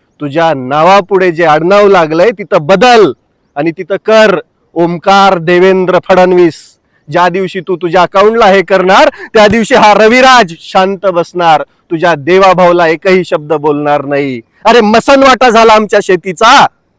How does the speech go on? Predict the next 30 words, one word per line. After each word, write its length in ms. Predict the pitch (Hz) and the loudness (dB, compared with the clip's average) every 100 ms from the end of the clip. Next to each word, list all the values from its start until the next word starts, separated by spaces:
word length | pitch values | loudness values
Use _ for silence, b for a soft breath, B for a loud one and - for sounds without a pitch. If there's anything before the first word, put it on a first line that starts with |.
| _ _ _ _ _ _ - | _ _ _ _ _ _ -2
काय 180 | 214 233 | 0 2
प्रश्न 360 | 220 196 196 | -2 -6 -4
विचारला 420 | 185 165 170 165 | -4 -4 -4 -2
होता 240 | 156 147 143 | -2 0 -4
आम्ही? 320 | 135 131 113 - _ _ _ _ _ _ _ | -4 -8 -12 -16 _ _ _ _ _ _ _
मदत 380 | 151 143 185 - | -8 -4 -4 -6
किती 240 | 180 160 170 | -14 -12 -8
देणार? 380 | 160 160 151 131 b - | -6 -2 -2 -4 b -4
तुझ्या 220 | 220 240 | 0 0
देवाभाऊने 640 | 185 233 277 254 262 269 | 2 2 4 2 2 2
मदत 340 | 247 226 277 - | 2 2 0 -2
किती 200 | 254 277 | -6 -4
दिली 240 | 262 269 | -2 -2
माहितीये? 560 | 262 247 226 277 269 175 - _ _ _ _ _ _ _ _ _ _ _ _ _ _ _ _ - | 0 0 0 2 2 2 -4 _ _ _ _ _ _ _ _ _ _ _ _ _ _ _ _ -4
झालेल्या 440 | 196 214 269 285 | 0 2 4 4
नुकसानीच्या 640 | 262 226 240 226 226 247 | 2 2 0 0 0 0
साठ 260 | 226 233 233 - | 0 0 0 -2
टक्के 540 | 220 - 220 208 175 - _ _ _ - | -4 0 2 4 2 -2 _ _ _ -6
म्हणजे 320 | 160 170 185 | -4 -2 -2
एक्कावन्न 760 | 175 196 - - 233 233 233 233 | 0 -2 -4 -2 2 2 2 0
रुपये 340 | 220 202 208 | 0 0 -4
प्रति 340 | 190 196 202 | -2 -4 -4
गुंठा, 500 | 185 185 185 175 156 139 _ _ | -4 -4 0 2 2 0 _ _
पाच 240 | 220 220 220 | 0 2 0
हजार 240 | 196 214 | 2 0
शंभर 400 | 180 233 233 254 | 0 -2 2 2
रुपये 300 | 240 247 220 | 0 0 0
हेक्टरी 420 | 190 220 - 240 233 | 2 0 -2 -2 -2
मदत 320 | 226 220 208 | -2 -2 0
आलीये. 460 | 202 208 196 151 | 0 0 0 0